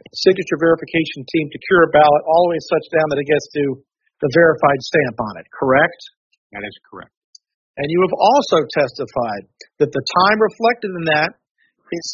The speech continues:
Speaker 1: not accounted for in the document that was produced by the contester, Carrie Leake's team, which they presented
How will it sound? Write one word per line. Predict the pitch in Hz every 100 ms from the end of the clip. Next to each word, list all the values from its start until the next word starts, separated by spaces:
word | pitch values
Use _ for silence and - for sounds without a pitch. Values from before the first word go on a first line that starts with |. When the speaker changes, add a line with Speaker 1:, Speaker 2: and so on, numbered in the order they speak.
| -
Speaker 1:
not | 147 208 262 151 - - _ _ _ _ _ _ _ _ _ _ -
accounted | 147 - 226 240 202 151
for | 151 127 120 143 - _ _ _ _ _ _ _ _ - _ _
in | 190 240
the | 277
document | 196 175 160 156 147 170 - _ _ _ _ _ _ _ _
that | 156 175
was | 151 143 135 - _ _ _ _ _ _
produced | 180 160 214 240 - 165
by | 165 156 156 170 202 185 _ _ _ _ _ _ _ _ _ _ _ _ _ _ _ _ _
the | 160
contester, | 190 240 208 160 - 160 165 -
Carrie | 170 185
Leake's | 165 170 - -
team, | 156 131 131 165 _ _ _ _ _ _ _ _ _ _ _ _ _ _ _ _
which | 147 -
they | 156 170
presented | - 202 233 285 294 104 - _